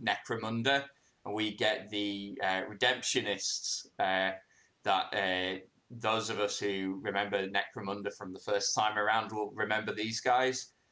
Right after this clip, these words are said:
The, at this point, the stream made me feel really old because, uh, uh, <laughs> the, the guys hosting brought this up, and I'm like, "Yeah, there are some people who weren't even born when, uh, when, uh, these guys were,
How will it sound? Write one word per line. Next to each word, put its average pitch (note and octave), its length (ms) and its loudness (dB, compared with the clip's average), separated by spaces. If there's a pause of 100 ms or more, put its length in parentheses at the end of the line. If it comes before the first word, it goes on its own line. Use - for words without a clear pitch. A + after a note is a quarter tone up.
(240)
The, B2 840 4
at B2 200 2
this C#3 180 4
point, C3+ 260 2
the A#2+ 60 0
stream B2+ 380 2
made A#2+ 240 2
me A#2 100 -4
feel A#2+ 360 0
really A#2 320 2
old C3+ 380 2 (440)
because, G#2+ 400 -4
uh, G#2 260 4 (560)
uh, A2 260 4 (560)
<laughs> - 0 - (240)
the, C#3 380 2
the C3 60 6
guys B2 360 6
hosting C3 540 2
brought B2+ 300 6
this C3 200 2
up, C3+ 240 2
and A2+ 120 0
I'm G#2+ 100 0
like, G#2+ 160 2 (400)
"Yeah, D3 220 4
there E3 140 4
are D#3+ 80 4
some B2+ 200 -2
people B2 280 0
who A#2+ 100 2
weren't B2+ 220 4
even A#2 220 -4
born G2+ 460 2
when, F#2 320 0
uh, F#2+ 200 4 (720)
when, G2+ 380 0
uh, G2+ 440 4
these G2+ 240 -2
guys G2+ 320 2
were, G2 260 2